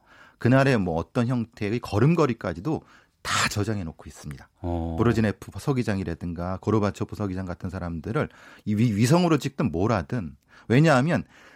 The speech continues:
Speaker 1: 절대 권력자들의 그 작은 행동 변화가 거기에 정책 변화를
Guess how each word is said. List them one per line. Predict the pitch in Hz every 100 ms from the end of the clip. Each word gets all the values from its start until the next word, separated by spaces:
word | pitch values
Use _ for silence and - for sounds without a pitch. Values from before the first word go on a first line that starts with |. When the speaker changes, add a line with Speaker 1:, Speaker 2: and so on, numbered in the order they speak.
| _ _ _ _ -
Speaker 1:
절대 | - 113 247
권력자들의 | 233 117 123 139 120 107 107 95 110 196 220 - _ -
그 | 127 -
작은 | - - 151 196
행동 | 202 170 131
변화가 | 95 82 80 165 80 - _ _ _ _ -
거기에 | - 135 202
정책 | 104 107 180 -
변화를 | 85 - _ _ _ _ _ - 139 240